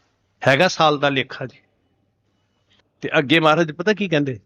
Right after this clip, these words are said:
"ਚਲੋ ਸ਼ਿਤਾਬ ਦੀਵਾਨ ਬੁਲਾਇਆ।" ਸ਼ਿਤਾਬ ਮਤਲਬ ਛੇਤੀ, ਦੀਵਾਨ ਮਤਲਬ ਦਰਬਾਰ ਦੇ ਵਿੱਚ ਤੈਨੂੰ ਇੰਨੇ, ਇੰਨੇ ਸਾਹ ਦੇ ਕੇ, ਸਾਹਾਂ ਦੀ ਪੂੰਜੀ ਹੈ ਨਾ ਜੀ ਜਿਹੜੀ ਮੁੱਕ ਰਹੀ ਹੈ,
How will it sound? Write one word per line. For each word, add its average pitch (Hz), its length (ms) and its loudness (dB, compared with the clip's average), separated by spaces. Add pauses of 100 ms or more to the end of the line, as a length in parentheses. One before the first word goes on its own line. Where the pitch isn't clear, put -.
(120)
"ਚਲੋ 170 420 2
ਸ਼ਿਤਾਬ 139 840 0 (160)
ਦੀਵਾਨ 123 500 0
ਬੁਲਾਇਆ।" 87 520 -12 (360)
ਸ਼ਿਤਾਬ 127 500 2
ਮਤਲਬ 139 380 -2
ਛੇਤੀ, 139 500 -4 (1000)
ਦੀਵਾਨ 147 440 4
ਮਤਲਬ 170 560 0
ਦਰਬਾਰ 135 640 4
ਦੇ 151 140 -2
ਵਿੱਚ 139 380 -4 (400)
ਤੈਨੂੰ 151 280 4
ਇੰਨੇ, 147 240 4 (240)
ਇੰਨੇ 147 300 4
ਸਾਹ 151 400 2
ਦੇ 147 180 -4
ਕੇ, 143 120 -6
ਸਾਹਾਂ 170 360 2
ਦੀ 233 100 -4
ਪੂੰਜੀ 175 400 0
ਹੈ 147 60 4
ਨਾ 175 120 4
ਜੀ 220 140 -2
ਜਿਹੜੀ 175 180 -2
ਮੁੱਕ 170 280 0
ਰਹੀ 160 220 2
ਹੈ, 87 80 -6